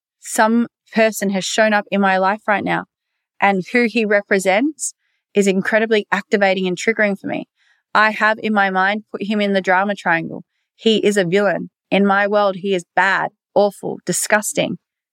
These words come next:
I hate him. Please help me so that I can move through this in a graceful way." The one thing that I want to presence is that workshop was seven years ago. I didn't rip the Band-Aid and just, "Oh my God, my life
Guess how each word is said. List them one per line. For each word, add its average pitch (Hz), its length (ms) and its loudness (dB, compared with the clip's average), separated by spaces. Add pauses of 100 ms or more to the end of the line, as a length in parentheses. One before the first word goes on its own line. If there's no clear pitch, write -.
(180)
I 196 60 4
hate 233 420 0
him. 165 200 0 (800)
Please 269 260 2
help 190 200 2
me 214 180 -4 (320)
so - 160 0
that 202 100 4
I 185 100 4
can 196 200 2
move 180 200 0
through 180 200 -2
this 175 420 -4
in 190 80 2
a 180 80 2
graceful 175 640 0
way." 165 240 2 (1080)
The 208 100 4
one 262 180 2
thing 285 140 0
that - 120 2
I 233 40 2
want 240 160 0
to 214 100 -2
presence - 720 -6 (800)
is 220 300 2
that 220 280 2
workshop 320 400 0
was 196 140 -8
seven 233 260 -2
years 240 200 0
ago. - 240 -6 (1080)
I 226 100 4
didn't 294 220 2
rip 254 260 0
the 240 100 -2
Band-Aid 220 560 0
and 196 140 -2
just, 214 140 -2
"Oh 240 60 2
my 226 120 2
God, 208 200 0
my 180 120 2
life 196 280 0